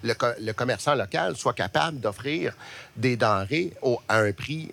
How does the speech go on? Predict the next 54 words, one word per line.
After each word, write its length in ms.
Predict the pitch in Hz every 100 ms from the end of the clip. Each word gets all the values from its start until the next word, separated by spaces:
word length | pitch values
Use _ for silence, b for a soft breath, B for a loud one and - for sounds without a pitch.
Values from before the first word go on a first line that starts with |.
| -
à 100 | 101
un 120 | 98
prix 200 | - 151
qui 140 | -
est 80 | 101 - -
compétitif 720 | 151 127 123 110 - 208 -
et 60 | 113
qui 120 | -
fait 180 | - 165
que 300 | - 139 156 - B B - -
il 60 |
y 60 | 110
a 60 |
personne 380 | - 113 - 147
ici 360 | 113 - 147 180
qui 60 | -
va 100 | 110
partir 320 | 98 - 143
le 100 | 120
samedi 340 | 101 95 98 139
pour 120 | 107
aller 160 | 107
chez 120 | 107 107
Costco. 460 | 90 - 156 180 B B B 87
Mais 180 | 95
non, 120 | 113 156
on 80 |
va 100 | 117
rester, 380 | 101 90 - 135 101
on, 160 | 98 -
on 100 | 110
va, 180 | 107 95 98
on 120 | 104
va 120 | 98
rester, 280 | 92 - -
on 100 | 104
va 120 | 98
aller 200 | 95 101
à 80 | 110
l'épicerie 320 | 98 - -
à 60 | 120
côté. 420 | 110 107 175 120 B B B B
Et 140 | 113
ça, 340 | - - - - B B B B
ça 280 | - - 117
demande 300 | 127 160 127
aussi, 340 | 101 - -
par 260 | 87 - -
contre, 260 | 131 147 120
une 140 | 107
masse 280 | 123 117 -
critique 520 | - 113 - 175 120
de 100 | 113
clients 380 | - 98 104